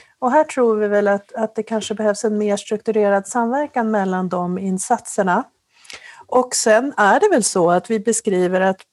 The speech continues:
precis som på, i många andra delar av systemet,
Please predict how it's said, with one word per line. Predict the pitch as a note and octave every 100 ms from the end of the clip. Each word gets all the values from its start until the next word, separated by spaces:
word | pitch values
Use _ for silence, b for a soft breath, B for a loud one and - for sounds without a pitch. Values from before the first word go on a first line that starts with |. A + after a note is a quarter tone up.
| _
precis | A#3+ - A3+ G#3+ -
som | A3+ G#3+
på, | A#3 A3 G#3 _ A3+ - A3+ G3+
i | - C4
många | C#4 C4 C4
andra | C#4 A3+ G#3+ D4+ F4
delar | D#4+ G#3+ F3+
av | F3+ F3+
systemet, | G#3 - E3+ E3 E3+ F#3+